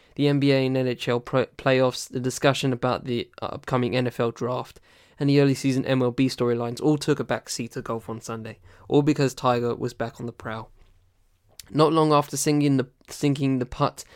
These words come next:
that le-, sealed the championship, Woods stood up after his post-match interview for the moment that had eluded him for fourteen years.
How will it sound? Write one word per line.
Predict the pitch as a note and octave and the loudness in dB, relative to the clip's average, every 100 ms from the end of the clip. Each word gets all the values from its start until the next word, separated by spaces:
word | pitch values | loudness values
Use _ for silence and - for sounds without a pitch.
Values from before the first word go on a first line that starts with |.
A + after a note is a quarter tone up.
| - - - | -20 -20 -2
that | A#2+ | 0
le-, | C3+ C#3 C#3 C#3 | 4 4 4 -4
sealed | - C#3 C3 | 0 0 0
the | |
championship, | - C3+ B2+ B2 - C3 - - - - | 0 0 2 -2 0 0 -2 -18 -12 2
Woods | D3 - | 4 4
stood | - C#3+ | 2 4
up | B2 - | 4 2
after | B2+ - B2 | 0 2 -4
his | |
post-match | - C3+ B2 A#2 A#2 | 2 0 2 -2 -2
interview | B2 A#2+ A#2+ A#2+ | -4 -4 -4 -4
for | - C3+ B2 - | 0 2 2 0
the | B2 | -4
moment | A#2+ A#2+ A#2+ G#2 | 0 0 0 -2
that | - G#2+ | -2 0
had | C3+ A#2+ | -2 -2
eluded | - B2+ C#3+ C3 | 0 2 2 2
him | B2 A#2 | -4 -6
for | - | -10
fourteen | - B2+ - A#2 | -6 -6 -6 -8
years. | A#2 A2+ | -8 -10